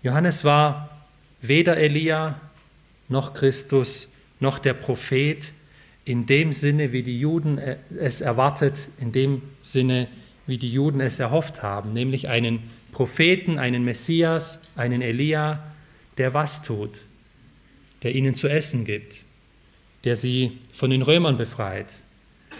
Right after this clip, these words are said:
ein Elia, der ihre Umstände verbessert, die Römer f-, vertreibt und somit das Reich Israel aufrichtet.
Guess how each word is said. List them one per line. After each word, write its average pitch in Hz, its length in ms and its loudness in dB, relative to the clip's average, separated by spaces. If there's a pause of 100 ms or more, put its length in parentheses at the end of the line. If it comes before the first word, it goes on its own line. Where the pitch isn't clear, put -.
(120)
ein 120 140 0
Elia, 143 380 4
der 123 340 4 (640)
ihre 127 200 0
Umstände 151 540 4
verbessert, 110 760 -6 (1000)
die 120 80 -2
Römer 151 320 6
f-, - 140 -2 (360)
vertreibt 139 600 0
und 117 120 -2
somit 135 360 0
das - 360 -4
Reich 139 260 4
Israel 131 560 0
aufrichtet. 143 800 0